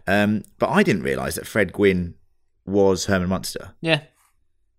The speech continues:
Speaker 2: Yeah, I knew that.
Speaker 1: That's pretty cool, isn't it?
Speaker 2: Yeah, yeah.
Speaker 1: So he's let
Speaker 2: Yeah.
Speaker 1: us know that Fred Gwynn was Herman Munster. Um, so, Gaz, did you know that?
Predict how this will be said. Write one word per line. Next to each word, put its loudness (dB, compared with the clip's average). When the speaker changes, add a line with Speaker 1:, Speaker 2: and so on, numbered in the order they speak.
Speaker 2:
Yeah, -4
I -2
knew -2
that. -4
Speaker 1:
That's -2
pretty -2
cool, 4
isn't -2
it? -8
Speaker 2:
Yeah, 6
yeah. 4
Speaker 1:
So -4
he's 2
let 2
Speaker 2:
Yeah. 0
Speaker 1:
us -4
know 2
that 0
Fred -2
Gwynn 0
was -4
Herman -4
Munster. -2
Um, -4
so, -2
Gaz, -2
did -14
you -6
know 0
that? -4